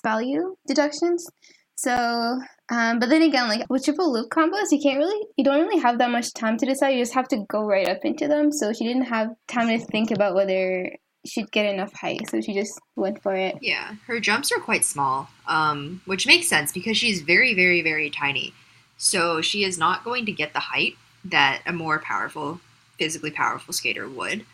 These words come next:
Speaker 2: Um, as a result, they're quite muscled, and she relies basically on rotating very quickly,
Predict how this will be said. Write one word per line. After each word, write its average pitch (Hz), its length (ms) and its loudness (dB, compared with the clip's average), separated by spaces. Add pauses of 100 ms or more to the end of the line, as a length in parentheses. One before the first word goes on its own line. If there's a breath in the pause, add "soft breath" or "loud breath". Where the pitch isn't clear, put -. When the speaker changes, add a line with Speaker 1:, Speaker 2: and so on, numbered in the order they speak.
(400 soft breath)
Speaker 2:
Um, 156 420 -2
as 175 140 -4
a 175 60 -4
result, 170 260 -4
they're 170 80 -4
quite - 260 -8
muscled, 156 480 -8 (600 soft breath)
and 139 480 0 (540)
she 196 260 0
relies 160 720 2 (160)
basically 139 540 -4
on 113 160 -6
rotating 110 420 -8
very 80 200 -4
quickly, - 480 -16